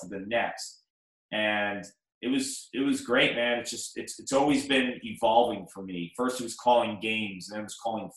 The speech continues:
football. Now I like to tell stories as much as I like calling games. Like, I always, I always think about, like, humanizing someone before analyzing a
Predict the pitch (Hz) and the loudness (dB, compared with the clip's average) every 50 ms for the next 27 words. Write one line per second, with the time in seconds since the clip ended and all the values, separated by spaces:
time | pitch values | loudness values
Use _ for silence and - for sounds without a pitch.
0 | - - 160 - - 104 98 - - - - - - - _ _ _ _ _ _ | -6 -4 -4 -4 -2 -2 0 0 0 0 -2 -4 -8 -14 _ _ _ _ _ _
1 | _ _ _ - 110 120 123 131 131 127 123 120 120 117 - - - - _ _ | _ _ _ -2 4 6 6 8 8 8 8 6 6 4 0 -4 -12 -18 _ _
2 | _ _ - 120 123 123 120 120 117 120 - - - - 120 110 107 - - - | _ _ 2 4 4 6 6 4 2 2 -4 -8 -2 0 0 0 0 0 -2 0
3 | 120 120 120 113 110 101 92 90 85 90 107 101 - - - - 101 113 - - | 0 2 2 2 0 -2 -4 -8 -8 -4 -4 -4 -4 -4 -8 -6 -4 -4 -4 -4
4 | - - - - 95 92 90 82 104 113 120 123 117 104 98 - 95 92 98 104 | -4 -2 -2 -2 0 -2 -6 -4 -2 -2 -2 -2 -2 -4 -8 -8 -10 -6 -4 -2
5 | 113 - 117 113 - - - _ _ _ _ _ _ _ _ _ - - 127 131 | 0 0 0 -2 -4 -8 -12 _ _ _ _ _ _ _ _ _ -2 0 0 0
6 | - - 139 131 - 123 120 117 117 113 - 107 - - - _ _ _ - 135 | 2 2 2 2 2 4 4 6 6 4 4 0 -2 -6 -10 _ _ _ -4 -2
7 | 135 131 131 123 123 120 117 117 117 117 117 110 107 - - 117 113 110 110 107 | 0 2 2 4 4 4 4 4 2 -2 -4 -6 -8 -6 -4 -2 -2 -2 -2 -4
8 | 95 98 - - 107 107 104 - 104 110 107 107 104 101 98 98 98 95 95 95 | -6 -8 -8 -4 -2 -2 -2 -2 -2 -4 -4 -2 -2 -2 -2 -2 -2 -4 -6 -8
9 | 92 90 87 | -12 -12 -14